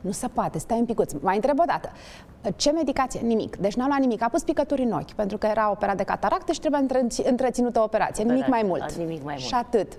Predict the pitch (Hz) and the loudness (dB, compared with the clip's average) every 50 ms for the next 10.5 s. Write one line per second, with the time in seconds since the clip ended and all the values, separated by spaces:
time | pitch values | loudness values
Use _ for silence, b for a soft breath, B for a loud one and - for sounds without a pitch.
0 | - - 220 208 220 254 269 - - 247 226 220 226 214 - 208 - 202 196 - | -6 -2 -2 0 0 0 0 0 0 0 0 0 -2 -2 -2 -2 -2 -2 -2 0
1 | 190 202 208 - - 294 320 277 262 269 247 220 233 233 202 226 196 202 196 185 | -2 -2 0 0 0 0 2 2 0 0 0 0 0 0 0 0 0 0 0 0
2 | 170 147 B B B B B B B - 196 262 - - - 330 320 247 B B | 0 -2 B B B B B B B -2 -2 -2 -2 0 2 4 4 4 B B
3 | B B B - - 285 277 311 294 - 294 254 254 247 - - - 202 156 - | B B B 2 2 4 4 4 2 2 2 2 0 0 0 2 2 2 2 2
4 | - 196 208 220 220 240 247 269 277 269 262 247 262 233 233 220 220 233 247 254 | 0 0 2 2 2 4 4 4 4 4 4 4 4 4 4 2 2 0 -2 -2
5 | 208 - - - - - - - - - - - - - 226 240 - - 240 233 | -4 -10 -16 -20 -20 -20 -20 -20 -20 -20 -14 -12 -4 0 2 2 2 4 2 2
6 | 208 220 247 226 226 226 226 220 214 196 170 208 175 151 147 - - - - - | 4 2 2 2 2 2 4 2 2 4 4 4 2 2 0 -4 -8 -12 -18 -4
7 | - 240 262 285 - 302 277 262 262 262 269 269 269 247 - 247 233 262 233 214 | 2 4 4 4 4 2 2 2 2 2 2 2 2 2 2 2 2 2 2 2
8 | - 214 - 214 196 190 165 185 170 165 156 - - 233 233 - 226 202 185 240 | 2 2 2 2 2 2 2 2 2 2 0 0 0 0 2 4 2 4 4 4
9 | 294 320 294 320 277 226 269 254 - - 302 285 285 277 233 262 233 226 240 233 | 2 2 2 0 0 2 0 0 2 2 2 2 2 2 2 2 2 2 2 2
10 | 226 214 185 185 190 156 175 127 - | 2 2 2 2 2 0 -2 -2 -2